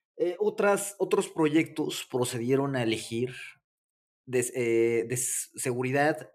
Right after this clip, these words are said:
y, eh, seguridad entre comillas, ¿eh? Porque la verdad es que la seguridad está muy, muy ligada a la ce-, a la descentralización, pero bueno,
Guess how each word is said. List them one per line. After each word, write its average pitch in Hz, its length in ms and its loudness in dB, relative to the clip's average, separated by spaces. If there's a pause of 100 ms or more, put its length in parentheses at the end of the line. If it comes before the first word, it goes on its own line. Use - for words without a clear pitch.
y, 160 380 -2 (120)
eh, 123 160 -2
seguridad 143 300 0
entre 127 140 -2
comillas, 113 440 0
¿eh? 131 60 2
Porque 123 260 -4
la 117 60 0
verdad 143 180 2
es - 0 -
que 127 200 -14
la 120 120 0
seguridad 127 180 0
está 135 120 0
muy, 143 200 0
muy 147 180 -2
ligada 127 240 2
a 113 40 0
la 107 100 2
ce-, - 200 -12
a 107 80 -4
la 101 100 0
descentralización, 104 640 -6
pero 101 140 -4
bueno, 101 160 -4